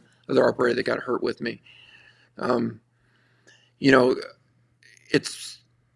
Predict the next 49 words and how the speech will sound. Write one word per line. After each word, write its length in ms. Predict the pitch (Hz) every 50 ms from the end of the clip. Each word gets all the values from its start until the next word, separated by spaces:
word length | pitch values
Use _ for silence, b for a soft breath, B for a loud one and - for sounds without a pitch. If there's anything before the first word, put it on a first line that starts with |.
| _ _ _ _ _ _ _ _ _ _ _ _ _ _
you 120 | - - -
know, 80 | 175
I, 100 | 165 165 180 -
I 60 | - 180
wouldn't 180 | 190 190 170
say 120 | - 170 147
so 140 | - -
much 200 | 151 139 117 -
religious, 440 | 131 131 123 120 123 120 113 113 110
but 100 | - 131
I 60 | 123
was 80 | 123 113
definitely, 480 | - 127 120 - 127 120 117 113 113 - -
you 100 | - 123
know, 240 | 117 113 110 - - -
a 80 | - 120
believer 500 | - - 117 131 123 123 113 113 113 120
and, 140 | 117 - - -
and 180 | 131 120 117
had 260 | 127 123 127 120 110 -
strong 340 | - - 139 127 123 117
faith. 380 | - - 139 127 120 113 - - B B B B 156 160 B B B B B B B B B B B B B B
Um, 420 | - 139 135 131 127 123 127 - - _
but, 160 | - 165 170
you 80 | 170 170
know, 100 | 165 151
it 80 | 147 -
kinda 200 | - 170 165 143
dwindled. 500 | 156 123 120 120 117 117 120 120 110 - _ _ -
You 100 | - 123
know, 120 | 127 120
in 60 | 123
the 60 | 127
military, 460 | 123 131 127 127 123 - - 123 120 117
sometimes 420 | - 127 120 110 127 123 120 117
it 60 | 120
goes 220 | - 127 123 117 123
away 240 | 123 123 120 120
and 100 | 123 120
stuff. 380 | 113 - - 127 127 123 117 -
And 160 | 123 95 87 _ b b b b b b b b b b b b -
I 80 | 156
think 220 | 127 - 139 135 -
that 140 | 143 123 123
was 120 | 120 113
a 60 | 127
time 400 | 120 - - 131 131 131 127 123
that, 200 | 120 117 - - -
um, 480 | 123 123 120 117 120 120 120 - -